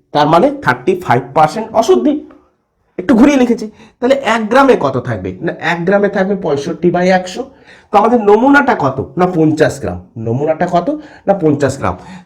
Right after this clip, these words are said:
তো পঞ্চাশ গ্রামে কত থাকবে? না, পঁয়ষট্টি গুণিতক পঞ্চাশ by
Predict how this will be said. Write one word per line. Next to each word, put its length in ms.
তো 180
পঞ্চাশ 320
গ্রামে 200
কত 180
থাকবে? 220
না, 80
পঁয়ষট্টি 680
গুণিতক 400
পঞ্চাশ 600
by 300